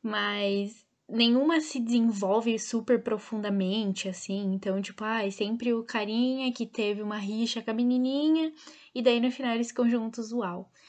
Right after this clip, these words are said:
E, tipo, nenhuma das intenções deles ao longo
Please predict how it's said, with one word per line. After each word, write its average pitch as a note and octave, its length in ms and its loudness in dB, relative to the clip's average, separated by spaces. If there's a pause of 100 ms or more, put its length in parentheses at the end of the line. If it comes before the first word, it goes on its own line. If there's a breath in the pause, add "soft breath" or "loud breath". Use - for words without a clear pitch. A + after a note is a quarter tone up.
(480 loud breath)
E, A#3 680 2 (100)
tipo, B3 580 -2 (460)
nenhuma C4+ 340 2
das E4 200 4
intenções B3+ 920 0
deles A#3+ 1000 0 (400)
ao G#3+ 180 4
longo A3 600 2